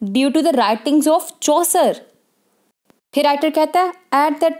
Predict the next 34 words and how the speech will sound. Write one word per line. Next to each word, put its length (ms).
top 380
of 260
your 140
voice, 400
where 300
you 280
swayed 440
on 200
the 60
top 320
of 200
a 200
style।" 560
स्टाइल 400
कहते 280
हैं 300
एक 200
kind 260
of 120
सीढ़ी 360
की 100
तरह 260
की 160
होती 320
है, 80
मतलब 380
अरेंजमेंट 480
होते 120
हैं 120
स्टेप्स 360
के, 180
जिसके 380
through 260
लोग 440